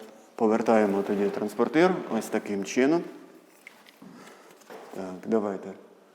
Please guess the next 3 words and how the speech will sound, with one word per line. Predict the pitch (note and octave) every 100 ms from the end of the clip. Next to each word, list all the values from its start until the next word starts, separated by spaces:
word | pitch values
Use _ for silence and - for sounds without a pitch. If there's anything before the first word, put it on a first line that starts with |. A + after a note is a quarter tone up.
| _ _ -
розташовуємо | - - A2 - C3+ D3 D#3 E3 E3 - - - _ _ _ _ _ _ _ _
і | -
дивимося. | G2+ G2+ A2 A2+ A#2 A#2+ C#3